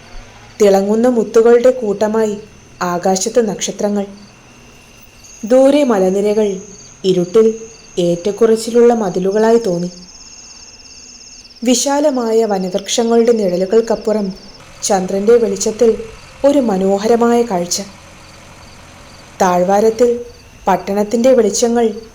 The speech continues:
മിന്നുന്ന താരകങ്ങൾ പോലെ ഒരു വിദൂര ദൃശ്യമായി തോന്നി. കാറിനുള്ളിൽ പെട്ടെന്നൊരു ചന്ദനത്തിരിയുടെ ഗന്ധം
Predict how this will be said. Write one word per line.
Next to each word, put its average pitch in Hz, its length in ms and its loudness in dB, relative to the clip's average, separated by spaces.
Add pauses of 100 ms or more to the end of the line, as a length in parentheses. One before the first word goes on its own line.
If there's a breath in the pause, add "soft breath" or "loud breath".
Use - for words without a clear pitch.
(260)
മിന്നുന്ന 269 400 0 (100)
താരകങ്ങൾ 208 540 0
പോലെ 220 320 2 (520)
ഒരു 196 140 2
വിദൂര 185 480 0
ദൃശ്യമായി 233 640 0
തോന്നി. 185 220 -4 (1400)
കാറിനുള്ളിൽ 220 680 2 (440)
പെട്ടെന്നൊരു 285 520 0
ചന്ദനത്തിരിയുടെ 208 760 0
ഗന്ധം 202 400 -2